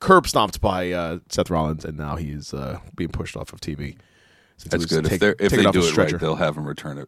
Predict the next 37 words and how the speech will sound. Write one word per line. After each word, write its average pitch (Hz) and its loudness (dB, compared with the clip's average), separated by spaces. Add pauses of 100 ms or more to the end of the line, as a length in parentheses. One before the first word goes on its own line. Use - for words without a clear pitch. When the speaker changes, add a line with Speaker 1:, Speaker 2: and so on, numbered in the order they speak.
Speaker 2:
at - -16
the 71 -12
Rumble. 71 -14 (220)
Speaker 1:
Yes. - -2 (300)
Yeah. - -14 (420)
Get 98 -4
that, 82 -8 (160)
that 76 -8
pop 71 -8
again 69 -14
that 71 -14
he 71 -12
had 71 -12
Speaker 2:
That - -8
pop, 69 -6
Speaker 1:
a 69 -6
couple 73 -6
Speaker 2:
yeah. 76 -6
Speaker 1:
years - -8
ago, - -14 (360)
a - -20
couple 95 -2
years 90 -2
ago. 82 -6 (560)
So - -2
he, 107 4
he 113 -2
is 117 0
off 101 4
T 90 2
V. 80 -2 (180)
Um, 98 0 (1120)
Becky 104 0
Lynch 107 0
apparently 95 0
is, 87 -4
uh, 78 -4